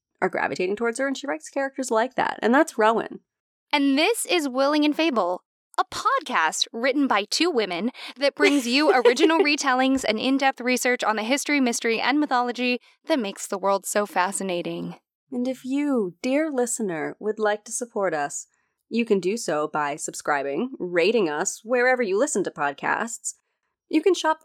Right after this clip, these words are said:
Speaker 1: our merch at our willing and fable dot com site, or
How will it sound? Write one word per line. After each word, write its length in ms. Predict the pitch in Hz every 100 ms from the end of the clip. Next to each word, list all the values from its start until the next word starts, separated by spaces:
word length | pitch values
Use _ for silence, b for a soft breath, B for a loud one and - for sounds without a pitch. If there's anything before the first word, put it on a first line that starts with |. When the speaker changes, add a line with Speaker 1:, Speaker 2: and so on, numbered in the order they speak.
| -
Speaker 1:
our 160 | 294
merch 500 | 285 269 320 - -
at 220 | - 185 180
our 140 | 175
willing 240 | 170 160
and 100 | 156
fable 200 | 160 160
dot 180 | 156 151
com 220 | - 147
site, 400 | 143 - 269 180 -
or 480 | 247 269 170 -